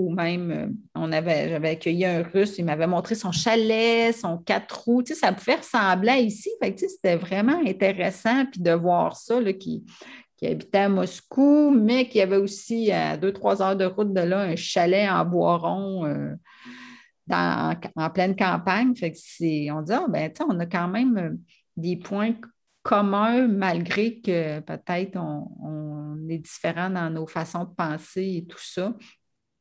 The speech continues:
Euh, de prendre le temps, des fois, on veut, on veut y aller, on se dit, « Hey, moi, je veux pas partir du bureau plus que cinq jours. »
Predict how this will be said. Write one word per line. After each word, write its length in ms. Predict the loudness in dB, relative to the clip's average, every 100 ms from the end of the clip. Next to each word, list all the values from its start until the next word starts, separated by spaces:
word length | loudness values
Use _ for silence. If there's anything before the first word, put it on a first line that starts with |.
| _ _ -6
Euh, 680 | -4 -4 -4 -6 -8 -8 -10
de 220 | -4 0 0
prendre 420 | 2 4 6 6
le 140 | 6
temps, 340 | 4 2 2 2
des 120 | -2 0
fois, 200 | 2 2
on 140 | 2
veut, 380 | 4 4 4 2
on 140 | -6 0
veut 160 | 0
y 100 | 2
aller, 380 | 2 0 -2 -4 _ _ -10
on 200 | -4 -2
se 80 | 2
dit, « 60 |
Hey, 240 | 4 4 2
moi, 220 | 2 0
je 140 | 0
veux 160 | -2 0
pas 140 | -2
partir 380 | 0 -2 0 -2
du 100 | -2
bureau 320 | 0 2 2
plus 240 | 0 -4 -2
que 140 | -2
cinq 400 | 0 0 2 0
jours. » 500 | -2 0 0 -2 -8